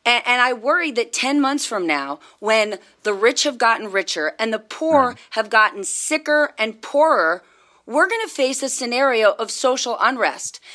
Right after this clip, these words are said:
Speaker 1: And while Democrats are thinking, "Well, that's gonna be on Trump's watch,"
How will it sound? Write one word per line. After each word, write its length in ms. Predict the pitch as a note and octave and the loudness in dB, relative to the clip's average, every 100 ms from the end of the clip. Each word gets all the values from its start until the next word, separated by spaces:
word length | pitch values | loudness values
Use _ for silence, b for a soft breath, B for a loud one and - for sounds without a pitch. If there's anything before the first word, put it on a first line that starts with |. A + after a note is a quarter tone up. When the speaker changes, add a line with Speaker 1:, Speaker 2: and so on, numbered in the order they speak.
| B | B
Speaker 1:
And 140 | A#3+ | -2
while 140 | B3 A#3+ | 0 0
Democrats 560 | B3+ F4+ F#4+ C4+ A#3+ | 0 0 0 -2 -2
are 80 | A3+ | -4
thinking, 340 | G#3+ G3+ G#3 F3 | -6 -6 -6 2
"Well, 360 | F#3 A#3 C4 B B | 4 4 2 B B
that's 260 | F#3 A#3+ - | 0 0 -2
gonna 200 | C4+ B3+ | -6 -2
be 120 | B3+ | 0
on 140 | B3+ | 0
Trump's 400 | A#3 C4 D#4+ - | 0 -2 -2 -4
watch," 420 | G3 F3 G3 - | 0 2 0 -4